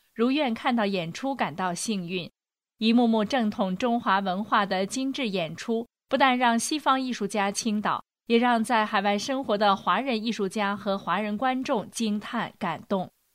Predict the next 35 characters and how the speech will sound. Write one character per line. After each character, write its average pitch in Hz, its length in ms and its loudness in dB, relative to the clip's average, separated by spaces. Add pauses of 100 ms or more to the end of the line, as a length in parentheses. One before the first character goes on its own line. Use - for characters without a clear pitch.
(420)
邬 330 160 0
女 269 180 2
士 214 280 2
目 226 120 2
前 196 300 -2
是 208 240 2
加 247 160 0
拿 247 100 0
大 226 220 0
中 254 240 -4
国 214 160 0
艺 233 160 -4
术 220 160 -4
委 180 140 -2
员 170 180 -2
会 247 140 -2
的 180 180 2
执 190 180 -4
行 202 300 -4
主 165 180 -8
任， 165 240 -4 (300)
她 233 160 2
本 214 240 2
人 190 240 0
也 190 100 0
是 214 140 -6
一 190 140 -2
位 190 160 0
艺 247 160 -4
术 180 180 -6
家， 180 340 -4 (220)
专 285 240 2
攻 277 180 2
油 180 240 -2
画。 180 360 -2